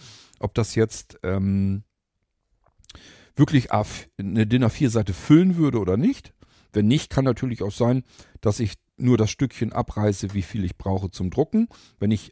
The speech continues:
eine richtige din A vier Seite brauche, kann ich das aber auch machen. Das kann man in den Druckeinstellungen, ähm, ausrichten und dann schiebt ihr das Blatt Papier so weit hervor, dass ich exakt, wenn ich sie jetzt abreiße, eine A vier Seite habe.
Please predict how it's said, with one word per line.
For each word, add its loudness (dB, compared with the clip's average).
eine 0
richtige -2
din 2
A -2
vier 0
Seite 2
brauche, 0
kann -4
ich -6
das -6
aber -4
auch -2
machen. -4
Das -14
kann 0
man 2
in 4
den 0
Druckeinstellungen, -4
ähm, -2
ausrichten -4
und -6
dann 0
schiebt 0
ihr 0
das 0
Blatt 0
Papier -2
so 0
weit 0
hervor, -2
dass -4
ich -8
exakt, -6
wenn -2
ich -4
sie -2
jetzt -4
abreiße, 0
eine 0
A -2
vier -6
Seite -12
habe. -14